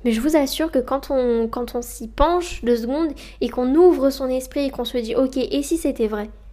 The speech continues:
Et si c'était pas faux, ça ? Et si c'est vrai que les réponses sont en nous ? Et si c'était vrai et que j'essayais, qu'est-ce que j'ai à perdre au pire ? »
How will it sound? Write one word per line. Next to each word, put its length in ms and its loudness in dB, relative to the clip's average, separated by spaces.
Et 60 0
si 120 -6
c'était 300 -4
pas 160 -2
faux, 260 -10
ça ? 280 -8
Et 60 0
si 200 -2
c'est 200 -2
vrai 340 0
que 100 -4
les 120 4
réponses 420 0
sont 240 -4
en 100 -2
nous ? 260 0
Et 80 -4
si 140 4
c'était 280 2
vrai 340 2
et 80 -4
que 120 0
j'essayais, 680 0
qu'est-ce 220 0
que 100 4
j'ai 80 4
à 140 0
perdre 260 0
au 40 -6
pire ? » 200 -12